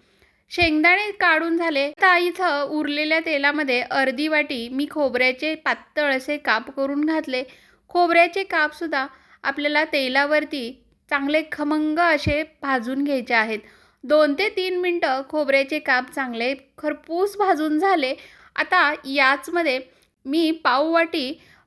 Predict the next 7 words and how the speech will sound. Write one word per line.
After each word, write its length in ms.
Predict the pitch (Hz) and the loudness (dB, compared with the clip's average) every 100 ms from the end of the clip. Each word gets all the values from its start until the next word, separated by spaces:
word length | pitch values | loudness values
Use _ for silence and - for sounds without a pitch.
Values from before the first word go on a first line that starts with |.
| _ _ _ 240 | _ _ _ -4
डाळवं 540 | 247 254 247 294 349 | 2 4 4 2 2
घातलेलं 480 | 330 269 233 214 208 | 0 -6 -6 -4 -4
आहे. 280 | 220 233 220 - - _ 247 | -4 -8 -12 -16 -20 _ -2
डाळवंसुद्धा 720 | 262 254 254 339 392 381 349 | 2 4 2 0 -2 0 2
आपल्याला 560 | 320 311 311 285 247 247 - | 2 2 0 2 0 -2 -8
दोन 380 | 233 285 311 339 | -6 -2 -2 -2
मिनटं 420 | 349 320 320 | -2 0 0